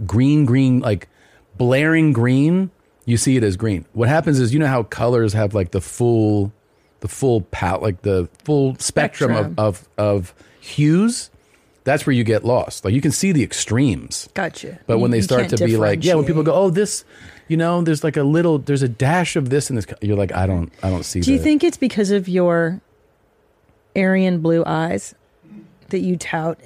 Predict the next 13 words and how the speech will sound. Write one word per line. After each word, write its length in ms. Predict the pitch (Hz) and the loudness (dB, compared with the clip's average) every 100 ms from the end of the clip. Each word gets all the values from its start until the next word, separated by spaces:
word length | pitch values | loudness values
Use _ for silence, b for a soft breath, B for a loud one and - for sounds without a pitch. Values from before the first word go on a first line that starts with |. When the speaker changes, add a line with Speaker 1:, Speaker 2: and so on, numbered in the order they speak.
| 220 - | -12 -4
Speaker 2:
You 240 | 196 202 | 0 4
always 320 | 196 196 180 | 4 4 2
are 100 | 180 | 0
like, 360 | 165 160 151 - - - | 0 0 -4 -8 -20 -6
"I'm 260 | 220 240 240 | -2 2 2
blue-eyed. 460 | 247 240 220 196 | 2 2 2 2
I'm 120 | 190 190 | 2 2
better 240 | 202 202 | 2 2
than 180 | 196 190 | 2 2
you, 140 | 202 | 2
Christine, 480 | 190 180 - 165 160 | 0 -4 -4 -4 -4
with 140 | 156 | -4
your 160 | 151 | -6